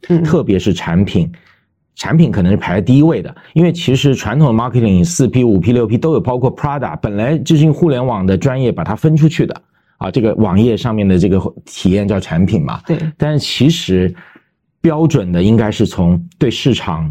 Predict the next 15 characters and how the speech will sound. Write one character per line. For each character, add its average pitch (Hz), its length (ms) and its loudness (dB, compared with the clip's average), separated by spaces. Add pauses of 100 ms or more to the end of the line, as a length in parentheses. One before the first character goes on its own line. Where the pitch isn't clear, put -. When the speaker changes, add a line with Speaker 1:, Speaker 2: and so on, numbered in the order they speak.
(580)
Speaker 2:
的 64 680 -4
策 - 280 0
略 98 200 0
来， 85 340 0 (100)
来 85 120 -2
一 135 140 0
起 - 160 -2
做 98 180 0
这 85 80 0
个 87 60 0
产 - 260 -4
品 - 240 -8
的。 185 80 -4
Speaker 1:
嗯。 156 300 -4 (120)
Speaker 2:
但 139 220 -2